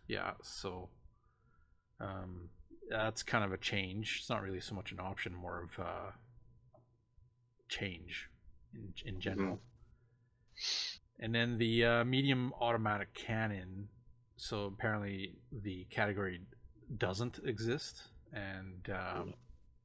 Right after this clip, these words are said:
Speaker 1: you would change these to heavy automatic cannons.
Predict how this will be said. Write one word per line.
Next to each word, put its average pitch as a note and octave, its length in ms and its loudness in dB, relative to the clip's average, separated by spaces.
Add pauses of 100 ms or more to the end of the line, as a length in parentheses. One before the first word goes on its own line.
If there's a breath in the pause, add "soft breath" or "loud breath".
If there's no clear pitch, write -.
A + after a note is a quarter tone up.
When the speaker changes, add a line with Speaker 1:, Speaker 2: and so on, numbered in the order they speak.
(1000)
Speaker 1:
you G#2+ 100 -2
would F#2+ 100 -2
change G2+ 340 2
these F#2 260 -2
to F2+ 380 -4
heavy F#2+ 480 -2
automatic F#2 560 -2
cannons. F2+ 680 -10